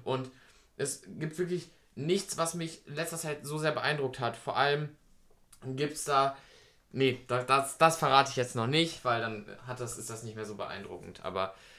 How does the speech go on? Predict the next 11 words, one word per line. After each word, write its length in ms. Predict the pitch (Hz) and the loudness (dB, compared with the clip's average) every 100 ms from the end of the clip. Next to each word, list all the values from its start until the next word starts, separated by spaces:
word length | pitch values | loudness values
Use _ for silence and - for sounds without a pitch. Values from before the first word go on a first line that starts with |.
| - - | -18 -2
äh, 220 | 104 104 - _ _ | 0 0 -4 _ _
wirklich 440 | - 143 147 143 - 104 | -6 -4 -2 -6 -8 -14
große 360 | 123 147 147 127 | -2 -2 0 -4
Empfehlung 500 | 135 143 135 127 123 | -4 -2 0 0 -2
an 180 | 117 110 | -4 -2
der 120 | 110 | -2
Stelle, 360 | - 104 98 | -2 -2 -2
geht 320 | 98 - 101 98 | -2 -8 -8 -2
raus. 240 | 98 95 | -2 -2
Es 160 | - - | -10 -4
war 320 | 98 95 - | -2 -2 -6